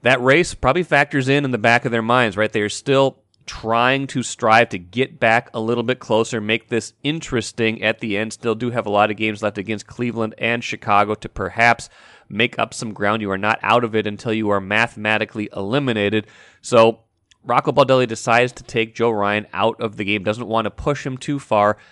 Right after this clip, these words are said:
Rookie pitcher, I get it, but it's also, you know, also one of those moments where,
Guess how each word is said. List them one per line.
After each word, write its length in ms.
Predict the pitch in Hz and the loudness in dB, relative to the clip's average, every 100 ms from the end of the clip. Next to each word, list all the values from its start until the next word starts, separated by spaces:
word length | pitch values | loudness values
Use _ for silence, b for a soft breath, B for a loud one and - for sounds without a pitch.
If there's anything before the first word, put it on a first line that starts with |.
| b b | b b
Rookie 420 | - 156 139 151 135 | -12 -4 -4 -4 -4
pitcher, 500 | - 113 - 110 - b b | -2 -2 0 -2 -2 b b
I 120 | - 98 | -12 -12
get 340 | 90 143 147 | 0 4 4
it, 180 | 113 - | 2 0
but 140 | 117 | -2
it's 120 | 110 123 | -2 2
also, 480 | 135 - 135 127 | 0 2 0 0
you 80 | 127 | 0
know, 220 | 120 113 _ | -2 -2 _
also 260 | 113 156 180 | -2 -2 0
one 140 | 156 | 0
of 20 | 139 | 0
those 160 | 127 | 0
moments 400 | 120 123 123 113 | 2 2 2 -2
where, 320 | 113 110 107 | 2 2 2